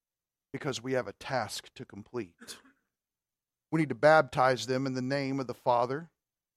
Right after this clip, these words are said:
and the Son, and the Holy Spirit. Everybody notice that Jesus advocates the Trinity?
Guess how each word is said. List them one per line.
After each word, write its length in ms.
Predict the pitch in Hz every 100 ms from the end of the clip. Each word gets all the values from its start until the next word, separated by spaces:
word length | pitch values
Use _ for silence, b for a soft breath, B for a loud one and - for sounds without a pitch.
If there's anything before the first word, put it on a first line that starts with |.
| _
and 100 | 123
the 60 | 113
Son, 500 | - 135 117 123 156 _ _ _ _ _ _ _ _ _ _ -
and 100 | 135
the 40 |
Holy 200 | 139 135
Spirit. 280 | - - 160
Everybody 260 | 143 190
notice 300 | 165 160 151
that 140 | 139 120
Jesus 520 | - 165 151 175 - -
advocates 640 | 143 143 151 - 151 -
the 80 | -
Trinity? 480 | - 135 131 156